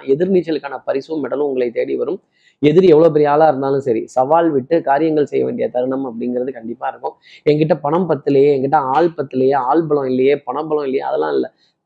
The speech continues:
படிப்பும் அறிவும் புத்திசாலித்தனமும் திறமையும் இருக்கு, அது உங்களுக்கு இன்னைக்கு கை கொடுக்கும்.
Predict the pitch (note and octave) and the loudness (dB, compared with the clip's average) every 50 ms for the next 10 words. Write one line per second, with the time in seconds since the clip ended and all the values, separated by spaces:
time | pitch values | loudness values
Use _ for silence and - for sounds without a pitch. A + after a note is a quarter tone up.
0 | _ _ _ C#3+ D3 E3+ E3 D#3 E3+ F#3 F3 D#3 D3 D#3 D#3+ D#3+ E3+ F3+ E3+ C3+ | _ _ _ 2 2 2 2 2 0 2 2 2 2 2 2 2 2 0 0 0
1 | C#3+ D3+ E3+ E3 E3+ E3 D#3 C#3+ D3 C#3+ C#3+ D3+ D#3 C#3 C#3+ C#3 C#3 C#3 D3+ D3+ | 0 0 0 0 0 0 0 0 0 -2 -2 -2 -2 -2 -2 -2 -2 0 0 0
2 | D3 C3+ C3 - - C#3 C3 D3+ F#3 F3 D#3+ D3+ D3 C#3 C#3 D#3+ E3 C#3+ B2+ A#2+ | 0 0 -2 -2 -4 -2 0 2 2 2 2 2 0 -2 -2 -2 -4 -4 -4 -4
3 | A2+ - C3+ D3+ D3+ - D3 C3+ B2 - E3+ A3 | -4 -4 -4 -4 -4 -4 -6 -6 -4 -6 -10 -10